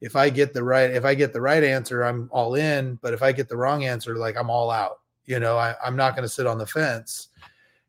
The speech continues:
And, um, and I got the answer that put me all in,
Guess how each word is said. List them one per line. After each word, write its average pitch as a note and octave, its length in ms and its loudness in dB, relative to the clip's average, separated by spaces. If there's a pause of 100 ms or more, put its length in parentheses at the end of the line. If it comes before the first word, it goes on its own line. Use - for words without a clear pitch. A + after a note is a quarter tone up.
(120)
And, B2 380 4
um, A2+ 420 2 (960)
and C3+ 120 4
I B2 80 6
got B2+ 160 6
the C3 120 -2
answer B2 380 -2
that A2+ 240 -4 (500)
put C#3+ 140 2
me B2 120 -2
all A2+ 240 2
in, A2+ 320 -4